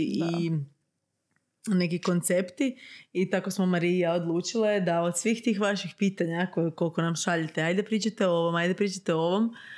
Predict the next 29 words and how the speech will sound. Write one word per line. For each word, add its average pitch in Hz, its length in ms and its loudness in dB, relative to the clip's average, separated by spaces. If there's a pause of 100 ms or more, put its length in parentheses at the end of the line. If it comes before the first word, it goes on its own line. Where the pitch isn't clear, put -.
(220)
da 170 160 2
zapravo 196 420 2
prvo, 254 400 2
prije 208 220 0
nego 202 180 2
što 190 160 0
i 175 120 4
odlučimo 185 500 2
pričati 160 500 -2
o, 160 80 2
i, - 300 -4 (140)
i 180 200 0
o 160 60 0
kojoj 165 400 -2
temi, 214 420 0 (520)
am, 170 580 0
da 175 80 0
malo 165 680 0 (520)
pobacamo 170 640 2
sve 170 240 2
te, 160 520 -2 (1900)
sve - 360 -4
te, 170 340 -2
čekajte, 165 600 -2
da 170 360 -2
ovaj 170 220 -2
tu 175 180 -2
gospođu 170 580 -2
pomaknemo, 185 840 0